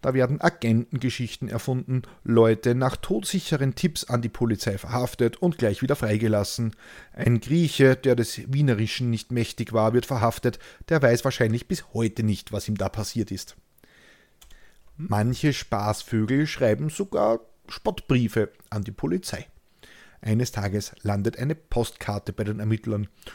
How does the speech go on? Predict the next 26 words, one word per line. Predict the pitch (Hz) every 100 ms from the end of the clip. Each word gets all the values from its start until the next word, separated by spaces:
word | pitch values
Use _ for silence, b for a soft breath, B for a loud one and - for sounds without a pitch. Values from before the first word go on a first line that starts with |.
| B B B
„Ich | 160
sitze | - 226 - 190
hier | 170 156 160 135
in | 123
einem | 117 117 113
Linzer | 131 139 - 117
Gasthaus | 131 135 - 123 123 -
bei | 135
einem | 123 120 110 110
Wiener | 143 113
Schnitzel | - 143 151 - 135 127
und | - 190 185
lasse | 107 - -
es | 117 -
mir | 151
gut | 156 170 -
gehen. | 131 127 123 B B B B -
Dennoch | 165 151 117 -
bin | - 139
ich | 151 190 -
der | 135 120
Mörder | 123 123 117 123
Ilona | 139 131 123
Fabers, | 120 135 107 110 107 - b b b
aber | 113 107 117
ihr | 131 135